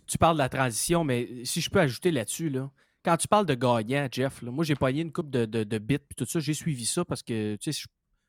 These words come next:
j'ai connu, euh, Monsieur Tanguay un petit peu. Puis j'étais bien content pour eux autres. Mais tu sais, eux autres, là, ils ont dit que quand ils sont revenus, là, puis qu'ils ont revenu le tag team ensemble, quand ils ont ramené Patrick, là,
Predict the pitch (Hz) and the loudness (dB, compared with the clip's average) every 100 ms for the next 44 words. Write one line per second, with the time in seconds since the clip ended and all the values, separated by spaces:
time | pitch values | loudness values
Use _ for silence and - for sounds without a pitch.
0 | _ - 117 127 127 147 131 113 110 104 | _ -12 -2 -2 0 -4 -4 -2 -2 -2
1 | 107 - 135 120 113 147 131 120 143 - | -4 -6 -2 -2 0 -2 -2 -2 -2 -2
2 | - 143 175 - _ _ _ _ _ _ | -4 -2 -2 -6 _ _ _ _ _ _
3 | _ 131 143 131 151 139 160 151 120 117 | _ -2 2 2 4 4 4 4 2 4
4 | 160 175 135 120 226 180 180 208 170 151 | 4 2 -2 2 4 6 4 4 2 4
5 | 127 123 120 175 147 160 175 - 147 117 | 4 2 -2 -2 0 4 2 2 0 2
6 | 165 143 120 127 120 151 139 110 - 131 | 4 4 2 0 2 0 0 -4 -2 2
7 | 120 113 127 127 160 - 143 127 113 160 | 2 2 0 2 0 2 2 2 -2 -2
8 | 160 120 110 131 135 117 113 123 123 127 | 0 -2 -2 -2 -2 -4 -2 0 0 2
9 | 143 113 120 123 - 110 | 0 0 -2 -6 -10 -18